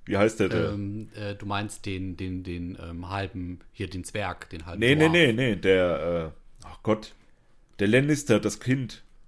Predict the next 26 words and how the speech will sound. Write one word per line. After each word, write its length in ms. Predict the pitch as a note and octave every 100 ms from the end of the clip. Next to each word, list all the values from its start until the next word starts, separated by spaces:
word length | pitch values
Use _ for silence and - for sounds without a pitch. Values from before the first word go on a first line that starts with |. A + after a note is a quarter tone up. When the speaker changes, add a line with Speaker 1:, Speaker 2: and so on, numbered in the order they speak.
| _
Speaker 1:
was 140 | G#2+ G#2
dann 120 | A2+
vergiftet 500 | A2 G#2+ C3+ - B2
wurde. 320 | A2 G2 F#2 E2+ - - - - - -
Speaker 2:
Ah, 420 | D3 D3 B2 G#2 A2+ A2
äh, 60 |
Speaker 1:
Das 200 | G#2 A2
Speaker 2:
äh, 40 | G#2+
Speaker 1:
Arschlochkind. 640 | A#2+ - C#3+ C3+ A#2 G#2
Speaker 2:
war 460 | - - - - A2+
das, 120 | A2+
was 200 | A2+ -
war 100 | C#3
nicht 240 | B2+ G2+ -
Joffrey, 360 | A#2 D3 F#3+
Speaker 1:
Doch, 120 | E3 C3+
Speaker 2:
sondern, 200 | F3 -
Speaker 1:
Joffrey, 360 | F3+ F3 A#2
Speaker 2:
äh, 60 | F2+ -
Speaker 1:
doch, 180 | A#2 B2+
Speaker 2:
war 80 | E3
Speaker 1:
doch. 80 | C#3+
Speaker 2:
das 140 | -
Joffrey? 280 | - G#2+ B2+
Speaker 1:
Genau, 280 | B2 A2+ A2
genau. 420 | - G2+ G2 -